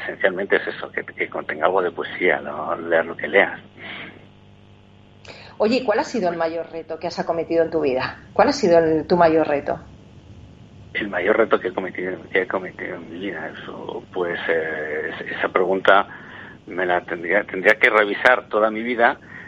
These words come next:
Speaker 1: Mi memoria es buena, pero, eh, funciona muy despacio. Eh, <laughs> te decía.
Speaker 2: <laughs> Porque has
Speaker 1: Eh,
Speaker 2: superado
Speaker 1: eh,
Speaker 2: muchas cosas y yo quiero, eh,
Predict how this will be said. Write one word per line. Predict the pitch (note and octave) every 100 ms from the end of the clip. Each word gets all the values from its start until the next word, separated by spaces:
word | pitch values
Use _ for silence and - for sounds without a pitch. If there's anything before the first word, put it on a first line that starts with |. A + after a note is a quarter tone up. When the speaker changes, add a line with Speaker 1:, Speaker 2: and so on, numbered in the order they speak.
| -
Speaker 1:
Mi | G2+ G2
memoria | F2+ F#2 A#2+ C3
es | A2+
buena, | A#2+ C3 C3 C3+ -
pero, | - G#2+ C3 - - -
eh, | G#2 G2 G2 F#2+ -
funciona | F#2 A#2+
muy | B2+ A#2+
despacio. | - A#2+ - D#2 D2 - - - - - -
Eh, | - G#2+ G2+ F#2 F#2 F2+ - - - -
<laughs> | - - - - -
te | -
decía. | F#4+ G#4 G#4+ G#4+ G#4+ G4
Speaker 2:
<laughs> | - - - -
Porque | A3+ A#3+
has |
Speaker 1:
Eh, | A#3+
Speaker 2:
superado | - C4 C4
Speaker 1:
eh, | B3+
Speaker 2:
muchas | B3 A#3 G3
cosas | A#3+ B3+ A#3+
y | A#3
yo | G#3
quiero, | G#3+ A3 A3+ A3
eh, | A3 G#3+ G3